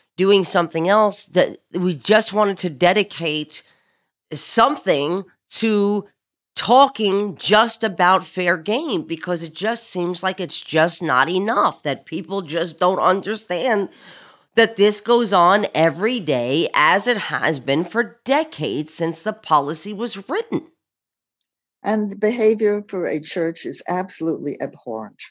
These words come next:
Speaker 1: Yes, agreed. So hopefully with our continued discussion and exposing what they're doing, what they have done, what they're doing presently, we can bring an end to this, like, this year.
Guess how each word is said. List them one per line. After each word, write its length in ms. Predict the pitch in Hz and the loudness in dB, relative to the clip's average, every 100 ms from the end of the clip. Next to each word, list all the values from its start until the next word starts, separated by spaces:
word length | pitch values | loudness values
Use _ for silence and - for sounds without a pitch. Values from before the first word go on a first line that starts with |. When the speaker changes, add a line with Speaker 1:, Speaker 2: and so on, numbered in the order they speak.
| _ _ - | _ _ -10
Speaker 1:
Yes, 460 | 131 92 - - - _ _ _ _ _ _ _ | -8 -8 -10 -18 -20 _ _ _ _ _ _ _
agreed. 460 | 120 110 107 - _ _ | -14 -12 -14 -16 _ _
So 200 | - 139 | -10 -6
hopefully 680 | 127 170 - 175 170 160 147 | -2 -4 -4 -8 -4 -4 -4
with 300 | 151 147 143 | -8 -10 -8
our 120 | 139 | -8
continued 840 | - 135 127 170 175 160 156 139 - _ _ _ _ | -10 -12 -8 -4 -2 -2 -4 -8 -16 _ _ _ _
discussion 600 | 135 - - 165 151 165 | -10 -6 -2 0 0 -4
and 120 | 135 | -4
exposing 680 | 120 - 160 151 147 151 147 | -6 -8 -4 -4 -2 -4 -2
what 200 | 131 139 | -2 -2
they're 140 | 147 143 | -4 -6
doing, 400 | 143 139 139 123 | -4 -4 -4 -6
what 200 | 123 - | -8 -6
they 100 | 120 | -8
have 360 | 120 175 156 | -2 -2 -2
done, 300 | 147 151 151 | -2 -2 -2
what 220 | 143 127 131 | -6 -10 -10
they're 80 | 127 | -10
doing 280 | 135 123 | -8 -8
presently, 760 | 110 - 175 165 - 143 131 131 - - - _ | -8 -4 -4 -6 -8 -6 -6 -8 -14 -20 -20 _
we 120 | 147 | -4
can 180 | 151 151 | -4 -4
bring 200 | 123 143 | -2 -2
an 80 | 131 | -2
end 260 | - 139 127 | -2 -2 -2
to 120 | 120 | -4
this, 440 | 117 117 - - - _ _ _ _ - | -2 -2 -4 -8 -12 _ _ _ _ -6
like, 200 | 156 156 | -4 -4
this 360 | 143 160 151 | -4 -4 -2
year. 220 | 139 101 | -4 -6